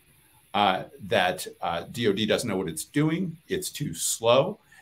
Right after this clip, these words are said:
And all of the stuff that you were talking about earlier, Ben, guess what? Private industry, A, doesn't get it, B, doesn't care.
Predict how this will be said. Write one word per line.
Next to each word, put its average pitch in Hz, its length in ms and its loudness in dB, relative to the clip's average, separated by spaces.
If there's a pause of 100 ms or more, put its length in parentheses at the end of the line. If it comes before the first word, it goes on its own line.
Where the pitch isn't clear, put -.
(180)
And 120 160 4
all 151 320 6
of 262 80 -4
the 143 80 0
stuff 196 320 2
that - 180 -2
you 139 80 2
were 190 100 4
talking 185 300 0
about 185 200 2
earlier, 165 340 2
Ben, 220 360 -2 (380)
guess 294 260 0
what? 294 340 0 (240)
Private 311 320 2
industry, 160 560 0 (120)
A, 233 160 8
doesn't 196 320 4
get 202 200 2
it, - 180 -2
B, 202 140 0
doesn't 170 280 2
care. 190 340 -4